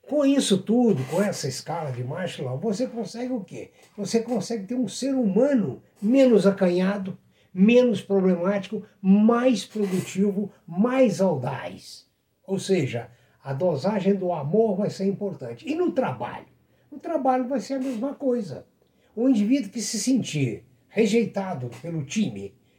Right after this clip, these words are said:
pelo grupo, ele não vai produzir bem. Ele vai ter distúrbios psíquicos. O indivíduo que sente amizade no grupo vai ter outro comportamento. Aquele que tem confiança no chefe,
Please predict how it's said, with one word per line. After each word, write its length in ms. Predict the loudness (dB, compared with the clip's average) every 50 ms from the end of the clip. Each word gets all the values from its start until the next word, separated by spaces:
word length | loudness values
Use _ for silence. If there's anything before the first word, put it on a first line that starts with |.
| _ _
pelo 240 | 2 4 4 4
grupo, 540 | 6 6 6 6 6 6 4 0 -4 -4 -6 _ -8
ele 160 | -4 -2 -2
não 160 | -2 -2 -2
vai 180 | -2 0 -2 -2
produzir 440 | -2 -4 -6 -6 -6 -6 -4 -4 -2
bem. 340 | -2 -4 -4 -6 -10 -16 -20 _ _ _ _ _ _ _ _ _ _ -8
Ele 140 | -6 -4
vai 180 | -4 -4 -4 -4
ter 140 | -6 -6 -4
distúrbios 720 | -2 -4 -4 -4 -4 0 2 4 4 4 2 -2 -8 -10
psíquicos. 920 | -14 -20 -20 -20 -20 -20 -20 -20 -20 _ -18 -18 -18 -18 -18 -20 -20 _ _ _ _ _ _ _ _ _ _ _ _ _ -4
O 160 | -2 -2 0
indivíduo 440 | 2 2 2 2 2 2 2 0 -2
que 120 | -6 -6
sente 360 | -4 -2 0 0 0 2 0
amizade 640 | 0 0 0 0 2 2 2 2 2 0 0 -2 -2
no 160 | -2 -2 0
grupo 420 | 0 0 0 0 -2 -4 -10 -12 -12 _ _
vai 140 | -8 -8 -6
ter 140 | -4 -6 -6
outro 360 | -4 -4 -4 -4 -6 -8 -12
comportamento. 800 | -14 -12 -10 -8 -8 -8 -8 -10 -10 -10 -10 -12 -14 -16 _ _ _ _ _ _ _ _ _ _ _
Aquele 340 | -8 -8 -2 2 2 2 2
que 120 | 2 0 0
tem 180 | 0 0 2
confiança 640 | 4 4 4 4 4 6 6 6 6 6 4 2 0
no 140 | 0 0 -2
chefe, 640 | -4 -6 -6 -8 -8 -8 -10 _ -20 -20 -20 -20